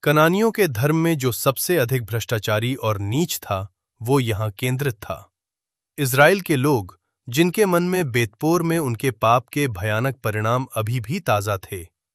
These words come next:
इस अधर्मी शहर को केवल भय और घृणा से देख सकते थे। यहोशू की दृष्टि में यरीहो को शक्तिहीन करना कनान पर विजय का पहला चरण था, लेकिन सर्वप्रथम उसने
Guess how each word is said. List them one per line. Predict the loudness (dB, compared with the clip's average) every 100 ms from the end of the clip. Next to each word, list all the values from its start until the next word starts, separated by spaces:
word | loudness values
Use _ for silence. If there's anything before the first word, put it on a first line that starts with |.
| _ -2
इस | -2 0
अधर्मी | -2 0 0 0
शहर | 0 0 0
को | -2 -4
केवल | -2 -2 0 -2
भय | -2 0 0 -2 _ _ 0
और | 0
घृणा | 0 0 0 0
से | -2 -4
देख | -4 -6
सकते | -6 -10 -10 -12
थे। | -10 -16 -16 _ _ _ _ _ _ _ 2
यहोशू | 4 6 4 2
की | -2 -4
दृष्टि | -2 -4 -2 0
में | 0 -2 -6 _ _
यरीहो | 4 4 4 2 2
को | 2 -2
शक्तिहीन | -2 -4 -2 -2 0 0
करना | 0 0 0 -2 -4 _ _ _
कनान | 2 4 4
पर | 2 0
विजय | 0 0 -2
का | -2 -4
पहला | -4 -4 -2 -2
चरण | -4 -8 -8
था, | -10 -12 -12 _ _ _ _ _ _ _
लेकिन | 2 2 2
सर्वप्रथम | 0 4 4 4 -2 -2 0 -2
उसने | -6 -2 -2 -2